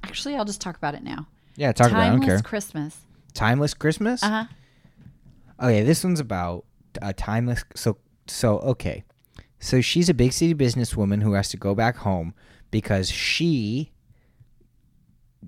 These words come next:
Speaker 2: I don't know, her dad dies or something, okay? And they just want Christmas again,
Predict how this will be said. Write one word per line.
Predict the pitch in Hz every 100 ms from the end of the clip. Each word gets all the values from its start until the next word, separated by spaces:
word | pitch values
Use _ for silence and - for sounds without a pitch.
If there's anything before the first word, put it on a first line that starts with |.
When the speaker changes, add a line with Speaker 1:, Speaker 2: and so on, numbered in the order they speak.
| - 71
Speaker 2:
I | 175
don't | 143
know, |
her | 117
dad | 110 104 92
dies | 80 78 80 92
or |
something, | - 87 80 76 - _ -
okay? | 131 139 - - -
And | 120 117
they | 127 123
just | 120 147 170 -
want | 123 120 120 -
Christmas | - 135 - 104 92 -
again, | 92 85 69 -